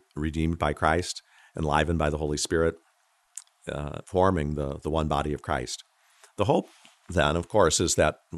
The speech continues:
as we grow in holiness and as we respond to the, the call, uh, to holiness, that will allow the Spirit to bring us together so that Jesus is visible, uh, so that people in our time aren't left to wonder, w-, w-, uh, i-,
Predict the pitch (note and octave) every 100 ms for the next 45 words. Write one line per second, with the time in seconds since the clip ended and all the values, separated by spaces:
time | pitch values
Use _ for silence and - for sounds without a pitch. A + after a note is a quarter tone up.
0 | - - F2 D#2+ F2 D#2+ F#2+ G2+ F#2 A2+
1 | F#2+ D2 - D#2+ D2 D#2 D2 C#2+ D#2+ D#2+
2 | F2 D#2 C#2+ - - D2 D#2 C#2 E2+ -
3 | - - - D#2 D2 D#2+ E2+ D2+ D2 D2
4 | - - D#2+ D2 - _ _ _ E2+ E2+
5 | D#2 E2+ F2+ - F2+ D#2+ D#2 E2+ D#2 D2+
6 | E2 E2 F2 - E2 D#2+ A2 G3+ - D#2+
7 | D#2 D2+ C#2 - - _ _ _ _ _
8 | - - - E2 E2 E2+ D#2 D#2+ - E3
9 | - - G#2 F2 E2+ D#2+ F2 - D#2 D#2
10 | D#2+ D#2+ E2 D#2 D2+ F2 F#2 D2+ D#2+ F2
11 | _ _ _ _ - - - - - E2
12 | D2+ -